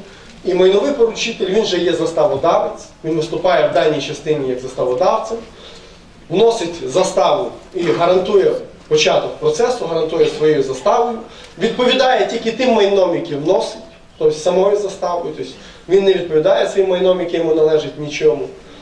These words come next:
І в даній ситуації, при внесенні цієї застави, майновий поручитель, в залежності від кількості застав, відповідно, отримує прибуток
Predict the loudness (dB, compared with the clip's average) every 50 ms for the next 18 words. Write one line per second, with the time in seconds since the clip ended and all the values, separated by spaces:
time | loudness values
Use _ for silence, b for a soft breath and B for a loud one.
0 | B B B B B -20 -20 -20 -6 -4 0 0 0 0 0 -4 -2 2 2 4
1 | 4 4 4 2 2 0 0 -4 -4 0 2 2 2 2 0 -2 -4 -6 -8 -8
2 | -8 -10 -12 -16 -20 -20 -20 B B B B B B -2 2 2 4 4 4 2
3 | 2 2 0 -2 -4 -6 -8 -4 -2 -2 -2 -2 -2 -2 0 0 2 2 2 2
4 | 2 2 2 2 0 0 0 -2 -2 -2 -4 -6 -2 -2 -2 0 2 2 2 2
5 | 2 2 0 -2 -4 -4 -6 -8 -8 -8 -6 -8 -8 -6 -6 -6 -8 -8 -8 -6
6 | -4 -2 0 2 2 2 2 0 -2 -4 -8 -16 B B B B B B B B
7 | B -4 -4 -4 -2 0 -2 0 0 0 -2 -2 -2 -4 -2 -2 -4 0 2 4
8 | 4 4 4 4 2 2 0 -4 -8 -2 0 2 2 2 2 0 -2 -2 -4 -6
9 | -10